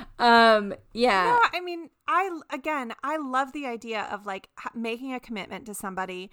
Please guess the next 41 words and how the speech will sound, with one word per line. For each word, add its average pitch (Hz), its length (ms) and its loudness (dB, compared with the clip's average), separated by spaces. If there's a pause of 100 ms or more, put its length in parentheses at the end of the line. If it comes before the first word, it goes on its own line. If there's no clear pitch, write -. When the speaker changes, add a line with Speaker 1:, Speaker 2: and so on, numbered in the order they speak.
(200)
Speaker 2:
sharing 247 460 -6
that 233 180 -2
with 220 100 -12
the - 80 -14
people 208 300 -12
you 196 160 -10
love, 170 260 -2 (180)
having 226 280 2
a 220 40 -10
big 208 200 -10
party, 180 420 -6
wearing 180 300 -10
a 175 60 -12
pretty 170 280 -10
dress. - 460 -12
I'm, 214 180 -6 (160)
I'm 208 180 -6
not, 233 360 6
Speaker 1:
Yeah. 233 160 -2
Speaker 2:
I'm 247 200 -6
not 247 300 2
anti-marriage. 190 840 -8
I 208 60 -4
love 202 340 -2
the 180 120 -12
idea, - 400 -12 (280)
but 233 100 -6
I'm 247 120 -2
just 262 180 -10
saying, 240 240 -8
like, 202 280 -8 (440)
I 240 120 4
don't 285 180 -6
see 262 220 -10
the 220 120 -8
point 240 420 -4
of 196 140 -6
rushing 202 440 -6
into 233 440 -10
that. 285 500 -6 (320)
Like, - 240 -6